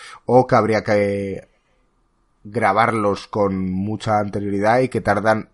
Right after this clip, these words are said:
casi tres semanas en hacer el review. Entonces, eh, definitivamente es mejor hacer un pequeño parón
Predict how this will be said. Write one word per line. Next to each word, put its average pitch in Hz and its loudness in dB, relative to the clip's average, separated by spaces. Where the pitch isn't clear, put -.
casi 110 -6
tres 101 -6
semanas 101 -4
en 95 -6
hacer 92 -6
el 85 -6
review. 85 -6
Entonces, 78 -12
eh, 87 -2
definitivamente 98 -2
es 98 -8
mejor 127 2
hacer 113 -2
un 104 -4
pequeño 98 -2
parón 127 2